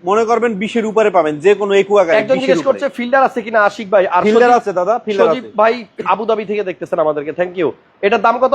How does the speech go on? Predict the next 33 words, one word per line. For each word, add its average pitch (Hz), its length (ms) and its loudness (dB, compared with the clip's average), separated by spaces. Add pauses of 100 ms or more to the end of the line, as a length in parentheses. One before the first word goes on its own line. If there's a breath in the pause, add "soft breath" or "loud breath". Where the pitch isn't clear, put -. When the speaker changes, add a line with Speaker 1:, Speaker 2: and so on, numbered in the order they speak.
Speaker 2:
দাদা? 262 240 2
Speaker 1:
এটা, 240 460 4
এটা 208 240 0
প্রাইস 196 300 0 (100)
পড়বে 214 260 -2
ভাইয়া, 208 460 2 (1600)
একদম 180 300 2
বলে 208 200 4
দেই 190 140 0
ভাইয়া, 185 220 2
এটা 190 260 -2
তেরো 208 200 2
লাখ 202 200 2
তিরিশ 220 240 -6
হাজার 175 200 -2
টাকা 135 160 -6
পড়বে। 113 180 -10
Speaker 2:
তেরো 196 180 2
তিরিশ? 208 360 -6
Speaker 1:
তেরো 165 160 2
তিরিশ। 143 240 -10 (160)
Speaker 2:
আমাদেরকে 240 460 2
রানা 220 420 2
ভাই 247 180 2
কমেন্ট 233 320 0
করছে 247 280 -2
গ্রিস 220 460 -2
থেকে। 220 300 0
রানা 208 280 4
ভাই, 254 120 4
অনেক 240 280 4
ধন্যবাদ 214 340 0
আপনাকে। 156 320 -4